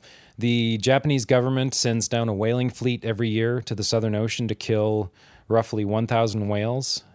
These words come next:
um, mostly minke whales and some humpback. Actually, fin whales they've killed, and they were threatening to kill humpback, both of which are endangered, fin and humpback whales.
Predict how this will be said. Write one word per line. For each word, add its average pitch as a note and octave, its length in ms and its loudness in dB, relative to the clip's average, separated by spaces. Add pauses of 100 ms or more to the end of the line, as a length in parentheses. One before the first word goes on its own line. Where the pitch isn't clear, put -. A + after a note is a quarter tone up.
(140)
um, G2 380 -4
mostly G#2 400 -4
minke A2 400 -2
whales A#2+ 540 -2 (280)
and G2 480 -4
some G#2+ 400 -2
humpback. A#2+ 800 -4 (220)
Actually, F#2+ 280 -8
fin C#3 340 -2
whales C#3 540 0
they've A#2 240 -2
killed, A#2 420 0
and G#2+ 240 -4
they G#2+ 100 -2
were G2+ 100 -4
threatening G#2 400 -4
to G2+ 80 -8
kill G#2 200 -4
humpback, G2 440 -6
both A#2 240 -2
of G2+ 80 -8
which G#2 180 -6
are G#2 60 -2
endangered, F2 640 -8
fin G#2+ 180 -6
and F#2+ 140 -6
humpback F#2 360 -10
whales. F2 300 -10